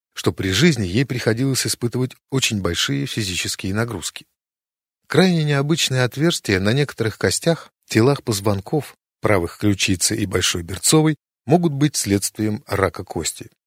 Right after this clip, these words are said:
Видимо, он и был причиной смерти несчастной. Первые обитатели Сахула, вероятно, активно охотились. Зубы женщины, несмотря на возраст, почти не стёрты. Современные жители Новой Гвинеи и островов Ару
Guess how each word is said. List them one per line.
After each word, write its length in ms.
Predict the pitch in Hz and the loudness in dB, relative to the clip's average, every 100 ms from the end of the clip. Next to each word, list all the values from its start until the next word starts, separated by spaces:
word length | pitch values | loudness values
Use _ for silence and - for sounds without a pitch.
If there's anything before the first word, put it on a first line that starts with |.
| - | -6
Видимо, 360 | 101 156 160 156 | 0 2 4 2
он 320 | 135 139 139 | 0 -2 -2
и 80 | 123 | -6
был 280 | 107 127 123 | -2 0 0
причиной 540 | - 82 - 123 120 | -2 -6 -4 -2 -2
смерти 480 | 110 95 92 87 - | -2 -2 -4 -6 -8
несчастной. 760 | 90 92 - 87 82 - - _ _ _ _ _ _ _ _ _ _ - | -6 -2 0 -2 -4 -10 -18 _ _ _ _ _ _ _ _ _ _ 2
Первые 380 | 190 208 175 143 | 4 6 6 4
обитатели 520 | 143 196 196 147 127 | 4 2 2 2 2
Сахула, 580 | - 110 - 208 104 78 | 0 0 -2 0 2 0
вероятно, 520 | 87 113 160 202 156 | 0 2 4 2 2
активно 540 | - - 135 120 120 120 | 0 -2 -2 0 0 -2
охотились. 640 | - 90 - 76 - - _ _ | -2 -6 -6 -12 -12 -14 _ _
Зубы 320 | 101 110 95 | 0 0 0
женщины, 480 | 80 131 135 135 131 | 0 2 0 -4 -4
несмотря 480 | 107 92 95 92 92 | -4 -4 -4 -4 -4
на 100 | 82 | -2
возраст, 420 | 104 143 135 - _ _ - | -2 0 -2 -6 _ _ -4
почти 400 | 156 - - 101 | -2 -2 -2 -2
не 120 | 135 | 0
стёрты. 520 | - 180 120 - - _ _ _ _ _ _ _ - | 2 2 2 -2 -20 _ _ _ _ _ _ _ -4
Современные 600 | - 139 196 202 175 160 | 4 6 6 4 4 2
жители 320 | 147 185 147 | 2 0 0
Новой 300 | 143 151 139 | 0 0 0
Гвинеи 540 | 113 117 123 139 131 120 | 0 0 0 0 0 0
и 100 | 110 | 0
островов 540 | 104 - 104 101 - - | 0 0 0 0 -4 -4
Ару 380 | 156 165 104 | 0 2 0